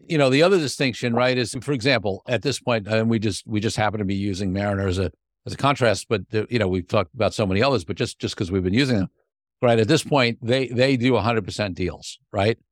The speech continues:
In terms of acquiring everything. Summit's model is different in terms of who can be on the platform, right? And how much equity you may or may not take in, in a firm. Talk about that a little bit.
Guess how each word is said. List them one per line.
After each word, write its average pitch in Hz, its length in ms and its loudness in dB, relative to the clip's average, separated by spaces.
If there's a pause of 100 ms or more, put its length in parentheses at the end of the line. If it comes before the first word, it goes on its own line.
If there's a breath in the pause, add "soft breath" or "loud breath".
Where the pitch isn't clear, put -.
(220)
In 110 60 -8
terms 113 220 -2
of 104 100 2
acquiring 95 380 2
everything. 82 340 -2
Summit's 147 340 0
model 110 320 0
is 85 140 -4
different 104 400 -2 (640)
in 113 80 -2
terms 107 220 -2
of 101 80 2
who 107 100 2
can 107 120 -2
be 101 120 -2
on 98 80 -2
the 87 80 -4
platform, 101 560 -2
right? 107 260 -2 (340 soft breath)
And 92 120 -2
how 107 140 0
much 104 200 0
equity 113 300 0
you 101 120 0
may 104 180 0
or 98 40 0
may 98 140 0
not 95 200 -2
take 98 340 -2
in, 92 360 -8
in 104 120 -4
a 78 60 -4
firm. 104 280 0
Talk 127 200 0
about 117 160 0
that 107 140 0
a 104 40 -4
little 80 180 -10
bit. 73 120 -18